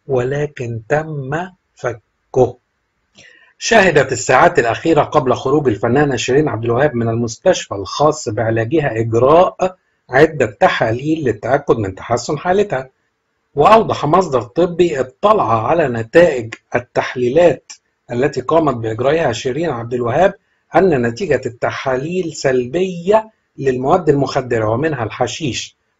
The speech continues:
والترامادول والأفيون ومنبه الأنفيتامينات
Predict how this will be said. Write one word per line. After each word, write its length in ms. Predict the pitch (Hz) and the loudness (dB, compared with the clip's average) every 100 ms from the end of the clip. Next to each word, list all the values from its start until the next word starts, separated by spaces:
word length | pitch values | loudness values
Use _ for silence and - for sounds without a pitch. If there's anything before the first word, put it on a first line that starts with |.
| - | -6
والترامادول 840 | 127 - 117 131 131 135 135 104 | -6 -4 -2 0 0 2 2 0
والأفيون 800 | 104 110 110 147 160 202 208 196 _ _ - | -4 -4 -6 -4 2 2 2 -4 _ _ -2
ومنبه 920 | 127 127 127 160 160 143 175 - 131 | 0 2 2 2 0 -2 -4 -4 -4
الأنفيتامينات 1600 | 123 - 127 127 120 160 170 165 151 156 147 147 147 170 196 - | -4 -4 -6 -4 -6 -8 -6 0 4 4 4 -2 0 0 -2 -8